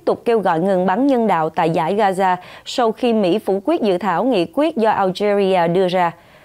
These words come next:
Dự thảo nghị quyết do Algeria đưa ra kêu gọi ngừng bắn nhân đạo ngay lập tức tại dải Gaza chỉ nhận được mười ba phiếu ủng hộ tại Hội đồng Bảo an Liên Hiệp Quốc. Mỹ bỏ phiếu chống và Anh bỏ phiếu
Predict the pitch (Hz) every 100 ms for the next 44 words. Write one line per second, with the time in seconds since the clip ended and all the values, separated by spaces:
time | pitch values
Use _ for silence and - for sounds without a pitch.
0 | - - 226 247 214 254 262 190 - 339
1 | 370 240 254 220 185 233 233 226 220 202
2 | 208 208 208 196 196 233 214 175 160 185
3 | 175 185 262 262 214 185 156 175 247 254
4 | 185 - 320 339 - 180 160 160 175 220
5 | 202 190 196 185 - - - 233 277 220
6 | 202 214 220 214 202 226 226 269 320 226
7 | 254 160 165 175 170 165 180 165 175 185
8 | 202 202 190 175 - 302 339 - - -
9 | - 220 381 254 185 220 311 285 254 330
10 | 233 - 226 202 165 - 269